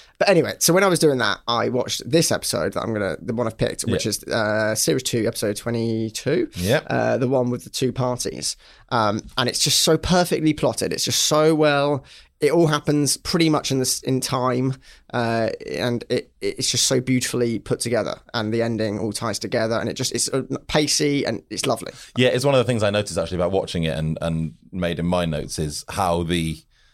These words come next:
Speaker 2: everything just builds really nicely, the
Speaker 1: Yeah.
Speaker 2: little elements that you, and then they all come together in a couple of moments.
Speaker 1: And the story, exactly, the stories are really simple. Uh, there's three stories, the one major one and then two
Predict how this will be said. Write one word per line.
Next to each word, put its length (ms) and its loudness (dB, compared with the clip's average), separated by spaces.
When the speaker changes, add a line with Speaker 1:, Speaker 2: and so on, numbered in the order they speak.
Speaker 2:
everything 280 4
just 160 -2
builds 320 2
really 300 2
nicely, 600 0
the 180 0
Speaker 1:
Yeah. 100 4
Speaker 2:
little 140 0
elements 340 -2
that 100 -4
you, 160 -2
and 140 -2
then 120 -2
they 100 0
all 100 -2
come 180 -4
together 300 -2
in 80 0
a 60 -4
couple 240 -4
of 60 -4
moments. 500 -2
Speaker 1:
And 100 2
the 60 2
story, 420 4
exactly, 440 2
the 60 -2
stories 280 4
are 20 2
really 140 2
simple. 680 2
Uh, 280 0
there's 160 -4
three 240 0
stories, 520 2
the 100 -4
one 500 0
major 300 0
one 180 0
and 80 -2
then 80 -2
two 400 -2